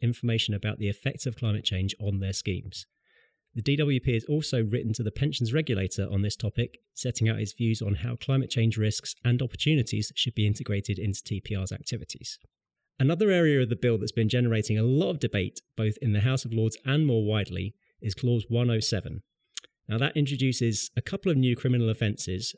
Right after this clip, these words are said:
and one of those relates to conduct risking accrued scheme benefits in a D B scheme. The government commentary around this is focused on reckless behaviour by employers,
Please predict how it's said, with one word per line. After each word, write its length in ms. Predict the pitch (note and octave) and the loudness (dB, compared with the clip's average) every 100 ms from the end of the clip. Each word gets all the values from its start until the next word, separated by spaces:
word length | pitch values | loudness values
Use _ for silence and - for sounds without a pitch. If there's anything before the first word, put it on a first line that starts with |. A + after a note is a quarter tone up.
| - | -2
and 100 | A2 | 2
one 140 | C#3+ | 2
of 40 | C3+ | 2
those 240 | A2+ G#2 | 0 0
relates 300 | G#2 G#2 - | 0 -2 -2
to 100 | A2+ | -6
conduct 600 | - B2+ C#3 C#3+ - - | -2 0 0 0 -6 -8
risking 420 | A2 A#2 - G#2+ | -6 -4 -2 -2
accrued 360 | G2+ - A2 G#2 | -2 -2 -2 -2
scheme 280 | - G#2 G2+ | -2 0 0
benefits 540 | A2 G#2+ - - - | 0 -2 -6 -8 -8
in 140 | - G#2+ | -2 -2
a 60 | |
D 180 | G2+ G2+ | 0 -2
B 140 | G#2+ G2+ | -2 -4
scheme. 300 | - D#2 C#2 - _ A#2 | -6 -8 -12 -16 _ -4
The 120 | B2+ | 0
government 360 | F3 G3+ F#3 | 2 2 2
commentary 380 | - D#3+ - B2 | 2 0 2 2
around 240 | A2+ A2+ G#2+ | 4 2 2
this 160 | G#2+ | 0
is 100 | A#2 | -4
focused 400 | - B2 - - | -2 -2 -2 -2
on 160 | G#2+ G#2 | 0 2
reckless 360 | B2 - B2 | 0 0 -2
behaviour 360 | - G#2+ A2+ G#2+ | 0 0 0 0
by 200 | G#2+ G2+ | 0 0
employers, 600 | G2 - A#2 E2 F#2 | 0 0 -2 -2 -6